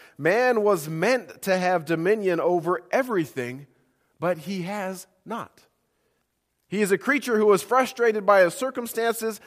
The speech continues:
defeated by his temptations, girt about with his own weaknesses. He who should be free is bound. He, he sh-, he who should be a king is a slave."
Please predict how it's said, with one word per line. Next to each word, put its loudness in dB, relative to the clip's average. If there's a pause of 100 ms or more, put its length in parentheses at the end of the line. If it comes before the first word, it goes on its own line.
(160)
defeated -2
by 4
his -2
temptations, -4 (280)
girt 2
about 4
with -2
his 0
own 2
weaknesses. -2 (280)
He 2
who 2
should -2
be -4
free -4
is -2
bound. -2 (220)
He, -4
he -6
sh-, -10 (160)
he -4
who -6
should -8
be -2
a 0
king -6
is -6
a 0
slave." -8